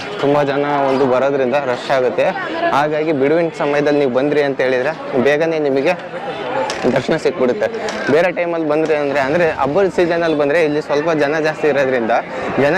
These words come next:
ಜಾಸ್ತಿ ಬರುತ್ತೆ. ಕರ್ನಾಟಕದಿಂದ ಬರುತ್ತೆ, ಸುತ್ತಮುತ್ತ ಸ್ಟೇಟ್ ಇದೆ, ಸ್ಟೇಟಿಂದ ಬರುತ್ತೆ, ಮಹಾರಾಷ್ಟ್ರ ಜನತೆ ಅತಿ ಹೆಚ್ಚಾಗಿರುತ್ತೆ. ಅದರಲ್ಲೂ ಒಂದು ಫಿಫ್ಟಿ ಪರ್ಸೆಂಟ್ ನಮ್ಮ ಕರ್ನಾಟಕದವರೇ ಇರ್ತಾರೆ.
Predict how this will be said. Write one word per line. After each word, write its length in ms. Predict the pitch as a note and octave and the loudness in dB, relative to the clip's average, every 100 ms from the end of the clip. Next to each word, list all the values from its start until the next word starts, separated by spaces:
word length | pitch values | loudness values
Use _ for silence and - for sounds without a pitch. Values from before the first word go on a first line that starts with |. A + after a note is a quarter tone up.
| D#3+ | 0
ಜಾಸ್ತಿ 200 | D3+ E3 | 0 0
ಬರುತ್ತೆ. 260 | D3+ C3 | 0 0
ಕರ್ನಾಟಕದಿಂದ 520 | C#3 C#3+ E3 D#3+ D#3 | -2 -2 0 0 0
ಬರುತ್ತೆ, 560 | D#3 D3 D3 D3+ D#3 C#3 | 0 0 0 0 0 0
ಸುತ್ತಮುತ್ತ 420 | D3 C#3+ C#3+ - | -2 0 0 0
ಸ್ಟೇಟ್ 440 | C#3+ - - D3 D3 | -2 -2 0 0 2
ಇದೆ, 220 | C#3 C#3+ | 0 0
ಸ್ಟೇಟಿಂದ 380 | C#3+ C#3 D3 C#3+ | 0 0 0 0
ಬರುತ್ತೆ, 320 | C3+ C3 D3 - - - - | 0 0 -2 -4 -8 -6 0
ಮಹಾರಾಷ್ಟ್ರ 400 | C#3+ F3 F3 - | 0 0 -2 -2
ಜನತೆ 340 | D#3+ D#3 D3+ E3 | -2 0 0 -2
ಅತಿ 300 | C#3 E3+ E3+ | 0 2 2
ಹೆಚ್ಚಾಗಿರುತ್ತೆ. 680 | D3 D#3 D3 C#3 C3 F3 - - - - | 0 0 2 2 2 -2 -4 -8 -8 -2
ಅದರಲ್ಲೂ 420 | C3 D#3 F3+ F#3 F#3 - F3 | 0 2 2 2 0 -4 -2
ಒಂದು 120 | D#3+ | -2
ಫಿಫ್ಟಿ 280 | C#3+ C#3+ G3 | 0 -2 0
ಪರ್ಸೆಂಟ್ 380 | F3+ D#3+ E3+ D#3+ | 0 -2 -2 0
ನಮ್ಮ 140 | D3+ | 0
ಕರ್ನಾಟಕದವರೇ 580 | C#3 B2 C#3+ C#3+ C#3+ C3+ | 0 0 -2 -2 0 0
ಇರ್ತಾರೆ. 300 | B2+ A2+ A2 | 0 0 -4